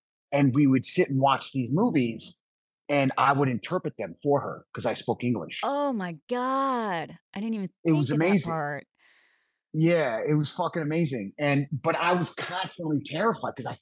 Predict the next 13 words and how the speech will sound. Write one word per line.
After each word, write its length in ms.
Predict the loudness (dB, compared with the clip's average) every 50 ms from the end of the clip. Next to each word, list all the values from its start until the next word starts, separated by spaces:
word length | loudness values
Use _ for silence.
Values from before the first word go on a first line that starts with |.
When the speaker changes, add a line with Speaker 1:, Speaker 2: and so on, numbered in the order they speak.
| _ _
Speaker 1:
fucking 260 | -14 -12 -12 -12 -12 -12 -12 -10 -6
hated 360 | -2 -2 0 0 -2 -4 -6
these 220 | -8 -10 -10 -10 -8
movies. 440 | -6 -6 -6 -8 -8 -10 -10 -10
I 60 | -10 -12
was 100 | -10 -6
like, 180 | -6 -6 -6 -8 _ _ _ _ _ _ _ _ _ _ _ _
in 160 | 0 2 4 4
my 200 | 4 4 2 2
little 280 | 2 2 4 4 2
mind, 340 | 2 0 0 0 -2 -2 -4 -4
I'm 120 | -6 -8
like 260 | -8 -8 -8 -10 -12